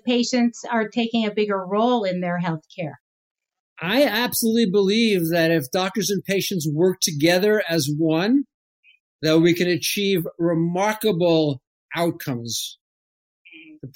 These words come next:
Speaker 2: problem is that the culture will stand in the way because we don't necessarily value those things that doctors and patients do together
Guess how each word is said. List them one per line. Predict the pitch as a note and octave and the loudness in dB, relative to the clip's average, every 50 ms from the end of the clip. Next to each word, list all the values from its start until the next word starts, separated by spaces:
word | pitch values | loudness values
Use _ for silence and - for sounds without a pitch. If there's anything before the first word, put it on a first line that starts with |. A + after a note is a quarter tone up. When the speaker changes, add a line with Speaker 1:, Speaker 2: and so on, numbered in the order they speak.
| - - - | -16 -10 -4
Speaker 2:
problem | G#3+ A#3 A#3+ B3+ C4+ C4 C4 B3 A#3 A3 G#3 | -2 0 2 2 2 4 4 4 4 4 2
is | G3 F#3+ F#3 F#3+ G3+ G#3 G3 F#3 F#3 - _ - C#3 C3 C3+ | 2 2 2 2 0 0 -2 -4 -8 -10 _ -14 -14 -10 -6
that | D#3+ E3 E3 E3 E3 D#3+ D#3+ E3 - _ - - | -4 -2 0 0 0 0 -2 -2 -6 _ -16 -14
the | C#3+ B2+ D#3 E3 D#3+ D#3+ D#3 D#3 D3+ D3+ D3+ C#3+ C3+ _ _ _ _ _ _ _ - - | -8 -2 2 2 4 4 4 4 2 2 0 -2 -4 _ _ _ _ _ _ _ -12 -4
culture | - A3+ B3+ C#4+ A#3+ - - A#3+ A3+ A3+ A3+ F#3+ | 0 2 2 2 2 0 0 2 2 2 2 0
will | G3 F#3 E3+ | -2 -2 -2
stand | - - - G#3 G3 F#3+ F#3+ F#3+ | -4 -4 -2 0 0 2 2 2
in | F#3 F3+ | 0 0
the | F#3 F#3 | 2 0
way | E3+ E3 G3+ G#3 G3+ F#3+ | 0 0 0 0 0 0
because | E3 F#3 D#3+ - G3 G3 E3 F3+ | -2 -2 -4 -4 -4 -4 -2 -2
we | G#3+ G3 | -4 -4
don't | D#3 A3 A3+ A#3+ B3+ A3+ | 0 0 0 0 0 0
necessarily | A3 A3+ G#3 - A3 F#3 - - - A#3 A3+ A3 A3 A3 G#3+ G#3+ G#3+ E3+ - _ _ _ - - | -2 -2 -2 -2 -2 -2 -2 -2 0 0 2 4 2 2 2 0 0 -2 -4 _ _ _ -16 -12
value | B2+ B2 B2 B2 F3 F#3 G#3+ B3 C#4 D4 C#4+ C#4+ B3 | -10 -8 -4 -2 0 0 2 2 4 4 4 4 4
those | A#3+ A#3+ A3 G3+ - - | 4 4 4 2 0 -2
things | - G#3+ G#3 F#3+ F#3 F#3 F3+ E3 D3+ D3 - - - _ _ _ _ _ _ _ _ _ _ _ - | -2 -2 -2 0 0 -2 -2 -2 -4 -4 -6 -10 -14 _ _ _ _ _ _ _ _ _ _ _ -8
that | D#3+ D#3 D#3 | -8 -6 -2
doctors | - G3 F#3+ F#3+ F#3+ G3+ E3+ E3 | -2 -2 -2 0 0 -2 0 0
and | F#3+ D#3+ - | -2 -4 -4
patients | - F#3+ F#3+ F3 - - F3+ D#3 C#3+ - _ _ - | -2 -2 -2 -2 -2 -2 -2 -4 -4 -6 _ _ -6
do | F#3+ F#3+ D#3+ | -4 -4 -2
together | D3+ - E3 C3 A#2+ D3+ F3+ F#3 G3 G3+ B3+ C#4 E4 E4 | -2 -4 -6 -4 0 2 2 2 4 4 4 2 2 0